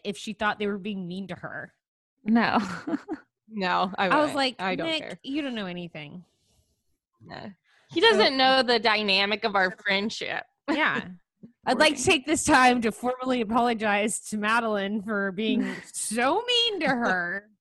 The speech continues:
Speaker 3: Maybe he's talking about, like, when we talk about Papa and Union Grove.
Speaker 1: I think that's what he means. I think she knows that she lives in the, the, uh, rural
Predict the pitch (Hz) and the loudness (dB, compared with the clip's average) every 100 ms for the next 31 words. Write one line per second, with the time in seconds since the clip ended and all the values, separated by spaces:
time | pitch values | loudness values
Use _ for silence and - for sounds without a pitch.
0 | - - 247 349 392 339 320 269 269 254 | -18 -2 2 4 4 2 2 2 2 2
1 | 202 208 208 214 208 214 196 214 185 180 | 2 2 0 -4 -2 -2 -2 0 2 0
2 | - 190 196 185 180 175 180 175 170 175 | 0 0 2 2 2 0 -6 -6 -8 -8
3 | 175 190 - 196 311 359 440 427 320 311 | -8 -10 -12 2 4 6 4 2 4 4
4 | - 302 262 226 196 151 180 - 240 262 | 2 -2 -2 -2 -4 -6 -12 -6 -4 -2
5 | 370 320 - 330 240 220 240 302 302 294 | -2 -4 -4 -2 2 4 4 4 0 -6
6 | - - - 214 - 262 233 240 254 - | -18 -10 -2 -2 -2 -8 -4 -6 -6 -12
7 | - 247 277 311 330 302 - - 330 359 | -6 -2 -2 -2 -6 -6 -12 -6 -2 -2
8 | 349 330 359 359 339 _ 311 392 427 | -2 -6 -6 -8 -12 _ -6 -2 0